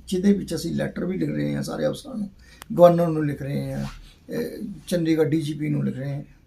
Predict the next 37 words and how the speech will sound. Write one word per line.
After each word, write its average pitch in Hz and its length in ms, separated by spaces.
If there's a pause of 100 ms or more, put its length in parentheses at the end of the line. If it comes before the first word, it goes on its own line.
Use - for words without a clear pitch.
(120)
ਐਸ 160 240
ਐਸ - 100
ਪੀ 156 140
ਸਾਹਿਬ 156 360
ਨੂੰ, - 240
ਅਹ, - 420
ਨੋਚਨ 71 720
ਕਰ 67 220
ਰਹੇ 69 340
ਹਾਂ, 76 60 (300)
ਸਿਕਿਉਰਿਟੀ 156 460
ਨੂੰ, - 260 (200)
ਐਸ 143 140
ਐਸ 143 100
ਪੀ 202 100
ਸਿਕਿਉਰਿਟੀ - 380
ਨੂੰ। - 100 (580)
ਮਤਲਬ 196 280
ਅਸੀਂ 196 300 (680)
ਕਿ 180 140
ਜਿਹੜੀ 170 460
ਏਜੰਸੀਆਂ 151 580
ਨੂੰ 202 120
ਫੋਨ 160 260
ਕ-, - 40
ਅਹ, - 420
ਵੀ 165 200
ਕੋ-, - 480
ਪਾ 151 160
ਚੁੱਕੇ - 260
ਲੈਟਰ, 76 340 (500)
ਏਜੰਸੀ 165 320
ਦਾ 180 100
ਨਾਮ 151 240
ਨਹੀਂ 170 120
ਦੱਸਣਾ 151 220
ਚਾਹਾਂਗੇ, 147 460